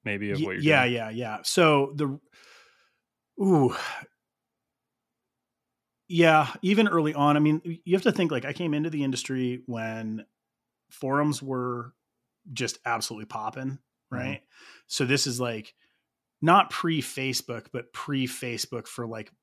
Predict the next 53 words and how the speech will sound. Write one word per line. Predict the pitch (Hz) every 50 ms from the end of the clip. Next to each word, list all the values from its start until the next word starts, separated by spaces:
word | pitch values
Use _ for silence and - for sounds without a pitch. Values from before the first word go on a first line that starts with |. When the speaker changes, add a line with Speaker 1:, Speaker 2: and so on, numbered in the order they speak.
| _ _ _ -
Speaker 2:
small | - - - 139 123 117 113 107
group | 107 107 120 120 117 117 117 113 110 _ _
collectors | - - 117 107 113 113 113 107 - - 127 113 110 107 101 -
and, | 120 113
like, | 110 107 104 98 - -
every, | 117 113 113 113 117 113 110 110 110 110 107 110 110 _ _ -
you | 139 120
know, | 113 113 110 107 107 107 _ - - _ -
user | 127 127 113 120
group | 101 104 117 117 107 113 - - _
is | - 120 107 101 113
in | 113 113 107
Facebook. | - - 110 107 - - - 131 143 131 - _ _ _ - - - - - _ _ -
Um, | - 135 127 123 117 110 104 101 110 127 127 _ _ _ _ _ _ _ _ _ _ _ _ _ -
and | 151 143 135 123
so, | - - 143 127 127 123 120 117 117 120 - _ _ _ _ _ _ _ _ _ _
yeah, | - 254 277 202 135
I | 123
think | 117 - 202 196 -
that | - 147 127 - -
from | - - 160 135
that | 143 151 165 -
point, | - 170 139 143 151
like, | 135 123
from | - - 160 156 139
there, | 156 190 196
it's, | 151 123 - 139
like, | 123 -
just, | - 131 120 - 139 - _ _ _ _ _ _ - 131
like, | 120 113 -
thinking | - 135 135
about, | 131 131 120
like, | 117 -
"Hey, | - 165 151
I |
wanna | 135 135 135 135
do | 127 123
t-shirts." | 110 - - 127 120 - - 107 - -
Like, | - -
"Why | 123 127 147
do | 156
you | 156
wanna | 160 156 151 143
do | 135 135
a | 120
t-shirt? | - - - 185 - - 127 110
You're, | 113 120 120 -
like, | 135 117 107 - -
you're | 110 117
a | 139
knife | 160 175 -
maker." | - 117 104
Well, | 110 123 123 123 120 -